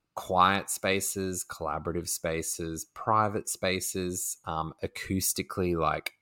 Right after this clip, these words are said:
sealed off spaces. So not only, like, quiet working, but, like,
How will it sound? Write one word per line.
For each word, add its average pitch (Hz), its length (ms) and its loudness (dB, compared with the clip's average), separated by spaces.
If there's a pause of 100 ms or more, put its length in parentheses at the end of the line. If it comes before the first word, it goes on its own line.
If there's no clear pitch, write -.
(100)
sealed 82 560 -2
off 82 260 0
spaces. 101 640 0
So - 80 -4
not 87 160 4
only, 80 260 0
like, 78 260 -2
quiet 78 380 0
working, 73 440 -4
but, 82 160 0
like, - 320 -4